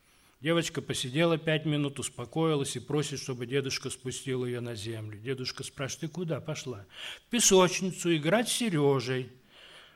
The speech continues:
Он ее спрашивает: «Он же тебя обидел?» «Уже нет». Девочка через пять минут уже за-, за-,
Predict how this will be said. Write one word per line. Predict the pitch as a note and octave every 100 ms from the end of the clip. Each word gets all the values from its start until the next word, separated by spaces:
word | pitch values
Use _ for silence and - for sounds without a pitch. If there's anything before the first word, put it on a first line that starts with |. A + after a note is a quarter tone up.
| _ -
Он | D#3+
ее | E3 F3
спрашивает: | F3 F#3+ F#3+ G#3+
«Он | G#3+
же | G#3+
тебя | - F#3+ A#3
обидел?» | A#3 A3+ A#3+ D#3+ B2 B2
«Уже | G3+ G3+ B3+ C#4
нет». | F#3+ F#3+ - - _ _ _ _ _ _
Девочка | G3+ D4 C#4+ - - C4
через | - G3+ G3+
пять | - B3+ B3+
минут | A#3 A#3 B3 A#3
уже | F#3+ G#3+
за-, | F3+ G#3+ G#3+
за-, | F#3 D#3+ G#3+ F3